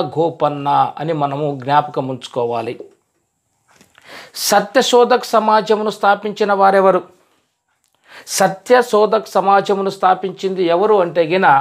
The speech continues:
జ్యోతిరావు పూలే. ఓకేనా? జ్యోతిరావు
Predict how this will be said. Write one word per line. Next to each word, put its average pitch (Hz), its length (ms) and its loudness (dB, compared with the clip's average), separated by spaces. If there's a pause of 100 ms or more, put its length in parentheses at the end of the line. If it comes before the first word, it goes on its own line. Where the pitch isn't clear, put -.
(840)
జ్యోతిరావు 226 640 2 (140)
పూలే. 170 420 0 (1080)
ఓకేనా? 185 280 0 (680)
జ్యోతిరావు 180 1000 4